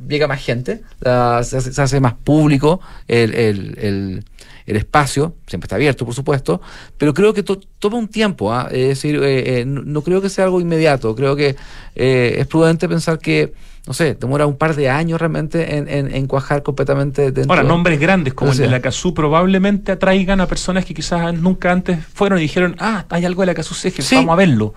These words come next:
Speaker 1: por supuesto
Speaker 2: Además
Speaker 1: que
Speaker 2: es
Speaker 1: sí.
Speaker 2: gratis y además está en un lugar tan bonito y además está cerca del metro, no sé, serán cuatro o cinco cuadras.
Speaker 1: Sí,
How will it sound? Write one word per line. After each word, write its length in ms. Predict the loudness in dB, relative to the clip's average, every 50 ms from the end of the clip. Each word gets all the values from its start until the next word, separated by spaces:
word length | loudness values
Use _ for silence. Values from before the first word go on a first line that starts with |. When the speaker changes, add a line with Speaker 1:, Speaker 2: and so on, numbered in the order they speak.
| -10 -2
Speaker 1:
por 120 | 0 2
supuesto 300 | 2 2 2 2 4 4
Speaker 2:
Además 120 | 4 4 4
Speaker 1:
que 100 | 4 4
Speaker 2:
es 60 | 4
Speaker 1:
sí. 60 | 2
Speaker 2:
gratis 280 | 2 -2 -4 -6 -6 -8
y 40 | -8
además 180 | -6 -6 -6
está 140 | -6 -6 -6
en 60 | -6
un 60 | -4
lugar 220 | -4 -2 -2 -4 -4
tan 240 | -4 -6 -6 -4 -4
bonito 320 | -4 -4 -4 -4 -4 -4
y 80 | -4 -4
además 280 | -4 -4 -4 -6 -6 -8
está 160 | -12 -12 -12 -10
cerca 300 | -6 -6 -6 -4 -2 -4
del 100 | -2 0
metro, 280 | 0 0 0 -2 -2
no 80 | -4 -4
sé, 180 | -2 -2 -4
serán 240 | -4 -4 -4 -4 -4
cuatro 300 | -4 -2 -2 -2 -2 -4
o 20 | -6
cinco 240 | -6 -4 -4 -2
cuadras. 460 | 0 2 4 4 4 4 2 2 2 2
Speaker 1:
Sí, 200 | 4 4 4